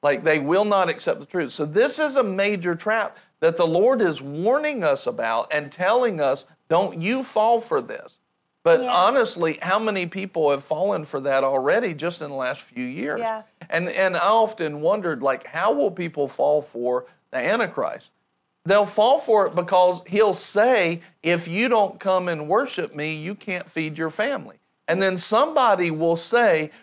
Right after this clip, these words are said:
Speaker 1: "Well, God's given us a brain to figure this out. I don't really, uh, believe in him and worship him,
Speaker 3: Yeah.
Speaker 1: but I need to feed my family, and God's given me a brain. I need to use it."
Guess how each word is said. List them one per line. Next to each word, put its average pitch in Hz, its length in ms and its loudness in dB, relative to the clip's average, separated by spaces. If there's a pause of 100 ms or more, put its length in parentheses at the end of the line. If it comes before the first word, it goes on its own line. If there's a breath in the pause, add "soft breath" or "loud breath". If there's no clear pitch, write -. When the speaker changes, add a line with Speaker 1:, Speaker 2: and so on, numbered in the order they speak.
(120)
Speaker 1:
"Well, 175 220 6
God's 190 360 2
given 180 320 -2
us 170 200 -2
a 139 60 0
brain 156 420 -2
to 139 60 -6
figure 143 320 -4
this 139 220 -8
out. 139 260 -6
I 190 200 0
don't 180 280 2
really, 135 480 0 (280 soft breath)
uh, 143 120 2
believe 151 480 0
in 143 120 -4
him 139 320 -6
and 117 220 -10
worship 156 580 -2
him, 120 340 -6
Speaker 3:
Yeah. 226 300 -8
Speaker 1:
but 160 120 4
I 175 120 4
need 160 280 -4
to 151 60 -6
feed 143 280 -4
my 120 200 -10
family, 143 500 -6
and 123 100 -10
God's 156 320 0
given 139 380 -4
me 123 140 -8
a 104 60 -6
brain. 135 440 -4
I 113 120 -10
need 120 280 -12
to 113 60 -14
use 151 420 -8
it." - 160 -18